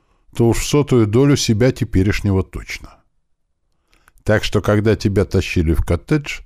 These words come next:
в Артурском дворце наместника тоже появились первые пострадавшие от яда. Хорошо хоть, что Маша живет на аэродроме".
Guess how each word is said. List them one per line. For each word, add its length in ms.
в 120
Артурском 580
дворце 360
наместника 560
тоже 360
появились 560
первые 420
пострадавшие 800
от 140
яда. 400
Хорошо 440
хоть, 160
что 200
Маша 320
живет 380
на 180
аэродроме". 560